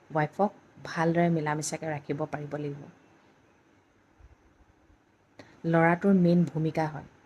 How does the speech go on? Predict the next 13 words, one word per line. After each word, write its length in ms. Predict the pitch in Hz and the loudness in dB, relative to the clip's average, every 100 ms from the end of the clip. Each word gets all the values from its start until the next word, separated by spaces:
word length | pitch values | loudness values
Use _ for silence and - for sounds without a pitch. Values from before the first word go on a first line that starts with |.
| _ | _
ল'ৰাটোৱে 340 | 160 165 165 175 | -2 0 2 2
যদি 220 | 175 175 | 2 2
আঁতৰি 320 | 156 165 165 | 0 2 0
দিয়ে, 180 | 165 170 208 | 2 0 -2
তেনেহ'লে 380 | 156 151 156 156 | -6 -6 -2 -4
বোৱাৰী 400 | 139 151 160 170 | -2 0 2 4
আৰু 180 | 175 185 - - - - - - _ _ _ _ _ _ _ _ _ - | 2 0 -4 -16 -20 -20 -20 -20 _ _ _ _ _ _ _ _ _ -4
শহু 200 | 170 175 | 0 0
শাহুৰ 260 | 175 175 165 | 0 0 0
মাজত 260 | 165 165 - | 0 -4 -2
কিয় 120 | 160 | -4
কাজিয়া 300 | 160 147 151 | -4 -6 -8
হয়? 140 | 147 | -10